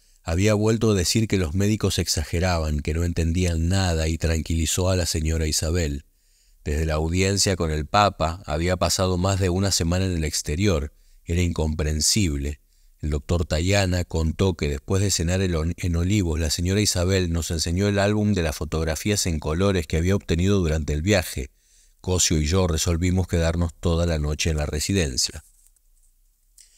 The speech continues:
Al día siguiente, veintinueve de junio, a las once cincuenta, el general delegó al mando en la vicepresidenta, lo que se informó en un comunicado.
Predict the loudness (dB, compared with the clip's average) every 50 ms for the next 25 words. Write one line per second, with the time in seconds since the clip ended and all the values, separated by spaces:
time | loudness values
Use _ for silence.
0 | -20 -20 -20 -20 _ _ _ -4 -2 2 2 2 4 2 2 2 2 4 4 4
1 | 4 4 2 2 2 2 2 0 0 -2 0 0 2 2 2 0 0 -4 -4 -2
2 | 0 0 2 2 0 0 -2 -2 -2 -2 -2 -2 -2 0 0 0 0 0 0 0
3 | 0 0 0 0 -2 0 0 2 2 2 2 0 0 -2 -2 -2 -2 -2 -2 0
4 | 0 2 2 2 2 2 2 2 2 0 0 0 2 2 2 0 2 2 2 2
5 | 2 2 2 2 2 0 0 0 -2 -2 -4 -4 -4 -4 -4 -2 -2 0 0 2
6 | 2 2 0 -2 -4 -6 -6 -8 _ -20 -20 _ _ _ 0 0 2 2 0 2
7 | 2 2 2 2 0 0 0 2 2 2 2 2 0 0 -2 -2 -2 0 0 0
8 | -2 0 0 2 2 2 2 0 -4 -6